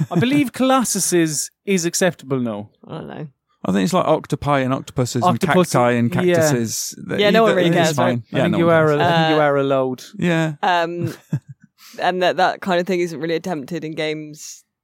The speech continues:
Speaker 3: that much.
Speaker 1: Mm.
Speaker 3: I mean, how big are the <laughs> Colossi?
Speaker 1: Well, some of them are
Speaker 3: Colossuses.
Speaker 1: massive. There's one, uh, airborne one later on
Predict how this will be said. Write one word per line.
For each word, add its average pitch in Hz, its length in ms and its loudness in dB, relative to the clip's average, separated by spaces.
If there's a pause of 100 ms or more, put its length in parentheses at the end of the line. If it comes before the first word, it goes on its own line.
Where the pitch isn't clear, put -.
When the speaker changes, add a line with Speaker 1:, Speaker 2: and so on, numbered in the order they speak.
(120)
Speaker 3:
that 143 180 -6
much. - 440 -6
Speaker 1:
Mm. 139 340 2
Speaker 3:
I - 40 -14
mean, 156 320 -12 (260)
how 226 300 2
big 208 340 2
are 190 220 4
the 170 100 0
<laughs> - 80 -6
Colossi? 180 720 0
Speaker 1:
Well, 131 60 -8
some 196 220 2
of 190 60 2
them 127 120 2
are 110 100 2
Speaker 3:
Colossuses. 147 440 -4
Speaker 1:
massive. 143 920 -2
There's 151 180 0
one, 175 440 2 (160)
uh, 139 400 0 (200)
airborne 135 500 2
one 117 200 2
later 117 340 0
on 107 260 0